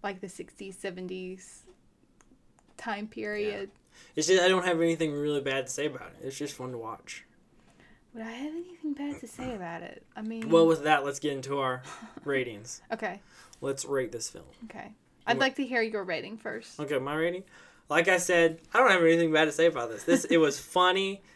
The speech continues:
Speaker 2: It was exciting. It was adventurous. You had, you had love, and you had curses, and you had all this f-, fun stuff. I'm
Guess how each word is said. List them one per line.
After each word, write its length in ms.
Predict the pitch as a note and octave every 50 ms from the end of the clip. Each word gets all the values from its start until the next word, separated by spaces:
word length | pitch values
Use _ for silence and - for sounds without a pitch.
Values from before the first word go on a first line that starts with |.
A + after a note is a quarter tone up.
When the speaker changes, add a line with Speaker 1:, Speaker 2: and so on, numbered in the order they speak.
| _ _ -
Speaker 2:
It 160 | D3 D#3 D3
was 160 | D3 C#3+ C#3 C3+
exciting. 640 | B2+ B2+ - - E3 D3+ D#3 E3 E3 F3 F3 E3+ D#3+
It 60 | C#3
was 180 | C#3+ C#3 C3 C3
adventurous. 880 | B2 B2 B2+ C3+ D3 D3+ - - F#3 F#3+ G3 G3+ - - - - - _ _ _ -
You 160 | C3 C#3+ C#3+
had, 340 | D3 D3 C#3+ C3+ C3+ B2 G#2+ -
you 100 | C3+ C3+ C#3+
had 200 | C#3+ B2+ B2 B2
love, 520 | B2 C3 C#3+ C#3+ C#3+ D3+ D#3 D#3 D#3+ D#3
and 100 | C#3+ C3+
you 80 | C3 A#2+
had 180 | A#2 - -
curses, 680 | - - D#3 D3 C#3+ C#3 - - F3+ F3 F3 E3+ D#3+ C3+
and 120 | C3 C3
you 60 | C3+ C3+
had 200 | C#3 C#3 C#3 C3+
all 140 | C3 C3+
this 200 | C3 B2+ B2 -
f-, 300 | - - - - - - -
fun 180 | D3+ C#3+ C#3
stuff. 500 | C3+ - - C#3 D3 E3+ E3+ - - - - _ _ _ _ _ _ _ _ _ _ _ _ _ - -
I'm 240 | E3+ F#3+ F#3+ -